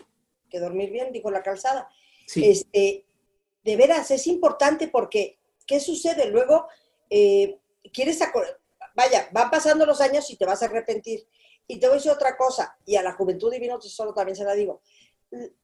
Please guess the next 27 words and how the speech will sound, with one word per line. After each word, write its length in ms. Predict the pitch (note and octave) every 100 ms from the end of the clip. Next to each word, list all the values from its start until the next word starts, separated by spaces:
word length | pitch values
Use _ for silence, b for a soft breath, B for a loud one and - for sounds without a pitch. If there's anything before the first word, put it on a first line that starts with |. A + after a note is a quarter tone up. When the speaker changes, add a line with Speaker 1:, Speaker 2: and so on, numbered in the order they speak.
| _
Speaker 1:
Los 200 | C#4 C#4+
abuelitos 920 | D#4 C#4 C4+ E4+ F4+ C#4 C4 C#4+ D#4+
y 140 | A3+ B3
esta, 240 | C4+ C#4+ B3 - _
generalmente 1200 | - C#4+ C#4 D4 E4+ D#4+ D4+ C#4 C4+ B3 D#4+ - _ _ _
se 180 | - C#4
acuerdan 400 | C4+ D4+ E4+ F#4
de 60 | D#4+
lo 140 | C#4+
pasado, 420 | B3 - A#3 B3+ A#3+
más 180 | A#3+
no 140 | B3 C4
de 100 | C4+
lo 100 | C4
presente, 380 | B3 A#3 A3+ -
o 160 | A3 A3
ya 160 | B3+ C4+
te 80 |
dijeron 320 | C#4 C4 B3+ A#3+
catorce 440 | A3 - A3+ A#3+
veces 260 | G#3 G#3 G#3+
lo 120 | A3+
mismo. 380 | A3+ A3 D#3 - _ _
Hay 120 | C4
que 80 | C4+
tener 240 | D4+ C#4 C4+
paciencia. 500 | B3 F#3+ D#3 -